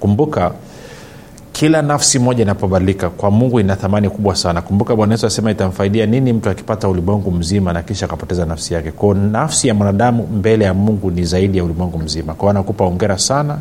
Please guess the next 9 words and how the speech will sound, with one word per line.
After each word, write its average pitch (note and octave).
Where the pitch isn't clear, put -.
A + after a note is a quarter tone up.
kwa E2+
kujitoa G#2+
na D#2+
kuhakikisha F2
kwamba F2
umekuwa D#2
baraka D#2
kwa D#2+
wengine. D2+